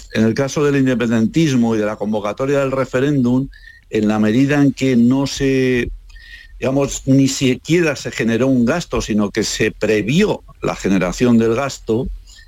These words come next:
que eso fue lo que planteó la polémica sobre la aplicación del delito de malversación. En ese caso,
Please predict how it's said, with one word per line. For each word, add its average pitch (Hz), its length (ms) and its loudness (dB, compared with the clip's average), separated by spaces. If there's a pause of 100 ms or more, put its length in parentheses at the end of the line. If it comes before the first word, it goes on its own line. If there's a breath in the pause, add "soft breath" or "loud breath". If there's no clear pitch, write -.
(120)
que - 140 -2
eso 117 240 0
fue 131 200 0
lo 117 160 0
que 95 220 0
planteó 90 460 0
la 104 180 -2
polémica 98 680 0
sobre 87 300 -2
la 82 80 2
aplicación 82 540 0
del 92 140 2
delito 104 300 0
de 87 80 -2
malversación. - 720 -2
En 76 160 -8
ese - 200 -2
caso, 123 480 -2